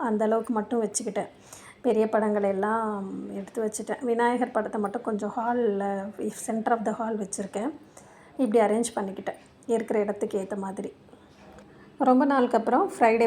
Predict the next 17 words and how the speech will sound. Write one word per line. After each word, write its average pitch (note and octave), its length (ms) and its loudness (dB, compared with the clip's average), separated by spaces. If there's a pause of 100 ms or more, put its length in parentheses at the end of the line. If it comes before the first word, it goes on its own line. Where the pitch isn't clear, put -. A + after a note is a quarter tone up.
vlog G#3+ 240 4
உங்க G3 140 -2
கூட G#3 160 -4 (100)
ஷேர் G3 260 0
பண்ணியிருக்கேன். G3 500 -4 (460)
ஆ, G#3 320 -2
இன்னைக்கு G3 400 -4
காலையில G3+ 300 0
தான் G#3+ 120 -2
அப்புறம் G#3 380 -2
எடிட் G3+ 260 -2
பண்ணேன். G3+ 240 -4 (340)
மொதவே B3 420 8
வந்து A3+ 200 2
கொஞ்சம் G#3+ 280 0
வீடியோஸ்ல A3 460 2 (320)
எடுக்கும்போதே A3 600 2